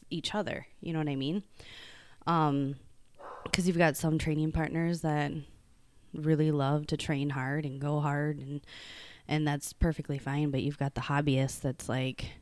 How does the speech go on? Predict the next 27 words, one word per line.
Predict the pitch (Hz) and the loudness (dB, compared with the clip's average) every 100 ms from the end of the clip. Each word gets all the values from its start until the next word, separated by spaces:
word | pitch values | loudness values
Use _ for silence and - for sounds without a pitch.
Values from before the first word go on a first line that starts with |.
| - - _ - | -20 -20 _ -6
"Hey, | 165 160 147 | 0 2 4
I | |
just, | 143 151 - - | 2 -2 -4 -6
I, | 160 - - - - | -6 -8 -18 -18 -14
I | - | -6
kinda | - 202 | 0 2
just | 180 160 | 2 0
wanna | 170 | -2
roll | 147 160 185 180 | 0 2 4 4
and | 139 | 2
learn | 139 170 | 0 0
some | 170 190 170 | 2 2 6
things | 190 185 202 190 165 | 6 6 4 4 4
and, | 170 156 - - - | 2 0 -4 -12 -6
and | - 139 | -2 2
not | 143 | 2
get | 165 196 | 0 -4
smashed." | - 151 143 160 185 190 - - - - - - - | -4 -6 -4 -2 0 -2 -4 -8 -14 -20 -20 -20 -2
Um, | 151 139 131 127 135 - - - | 4 4 4 0 -6 -14 -20 -12
so | - 165 | 2 4
same | - 214 | 8 6
concept | - 160 170 147 - | 6 2 2 0 -2
for, | - 131 127 127 - - - | -2 0 0 -2 -6 -20 -20
for | - 147 | -6 -4
females | - 156 127 - - - - - | 0 0 0 -2 -6 -12 -14 -12
too. | - 135 120 - - | -2 -2 -2 -12 -16
And | - 143 143 143 143 | -4 -2 0 0 -2